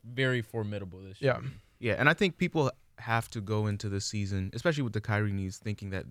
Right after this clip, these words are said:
Speaker 3: they are, you know, sort of the favorites, especially coming off of last season. Like, there's no reason why to think that they can't be,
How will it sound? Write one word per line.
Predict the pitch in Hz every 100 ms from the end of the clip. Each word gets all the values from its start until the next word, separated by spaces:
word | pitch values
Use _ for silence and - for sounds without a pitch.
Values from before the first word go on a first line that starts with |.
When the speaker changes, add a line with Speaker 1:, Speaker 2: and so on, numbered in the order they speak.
| -
Speaker 3:
they | 101 104
are, | - 95 95 90 - _ _ _ _ _ _ _
you | 113
know, | 104
sort | 92 113
of | 101
the |
favorites, | 95 110 101 92
especially | 95 113 104 104
coming | - 95 92
off | 90 95
of | 87
last | 85 87 -
season. | 90 85 85
Like, | 107 98
there's | 110 113
no |
reason | 117 110 107 98
why | 95 92 92 - _ _
to | -
think | - 101 -
that | 92 -
they | 92 90 85 - _ _ _ _ _
can't | - 101 104
be, | 135 156